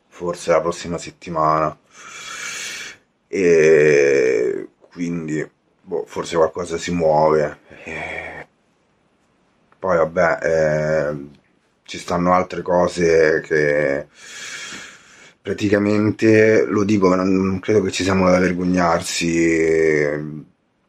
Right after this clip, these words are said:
Una volta che verranno a pagare queste bollette, mi riattivano la luce,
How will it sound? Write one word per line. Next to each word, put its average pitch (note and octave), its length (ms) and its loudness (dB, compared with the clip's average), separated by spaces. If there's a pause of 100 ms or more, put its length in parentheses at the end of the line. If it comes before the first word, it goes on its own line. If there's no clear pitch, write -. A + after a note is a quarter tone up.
(460)
Una F2+ 140 -4
volta F2+ 280 2
che F2+ 80 0
verranno F2 280 0
a - 20 2
pagare F2 200 2
queste F2+ 180 -2
bollette, F2 420 -6
mi F2 60 -8
riattivano F2 380 -4
la F2 100 4
luce, F2+ 720 2